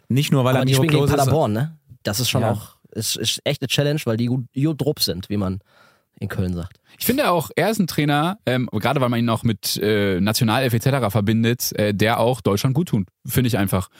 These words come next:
Speaker 3: Ist auch irgendwie ein Typ für mich. So, es ist,
Speaker 2: Voll,
Speaker 3: kann ich mit
Speaker 2: voll.
Speaker 3: Sandro Wagner jetzt nicht vergleichen,
Speaker 2: Voll.
Speaker 3: aber
Speaker 2: Ja.
Speaker 3: ist eine Identifika-,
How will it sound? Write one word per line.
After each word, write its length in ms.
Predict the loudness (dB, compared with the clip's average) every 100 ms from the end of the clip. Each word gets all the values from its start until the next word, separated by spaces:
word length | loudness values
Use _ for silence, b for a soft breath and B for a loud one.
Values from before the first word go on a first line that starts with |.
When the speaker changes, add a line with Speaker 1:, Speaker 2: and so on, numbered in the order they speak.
| B
Speaker 3:
Ist 100 | -4
auch 140 | 0
irgendwie 220 | 0 2 0
ein 60 |
Typ 240 | 0 -2 0
für 140 | 0
mich. 240 | 0 -2 -12 B -4
So, 80 | 0
es 100 | 2
ist, 60 |
Speaker 2:
Voll, 160 | 2 2
Speaker 3:
kann 160 | 2 0
ich 100 | 0
mit 120 | 0
Speaker 2:
voll. 80 | 2
Speaker 3:
Sandro 220 | 2 2
Wagner 200 | 2 0
jetzt 140 | 0
nicht 100 | 0
vergleichen, 460 | 0 0 0 0 0
Speaker 2:
Voll. 140 | -2 B B B B
Speaker 3:
aber 240 | -2 0 2
Speaker 2:
Ja. 80 | 0
Speaker 3:
ist 120 | 0
eine 120 | 0
Identifika-, 480 | 2 0 0 0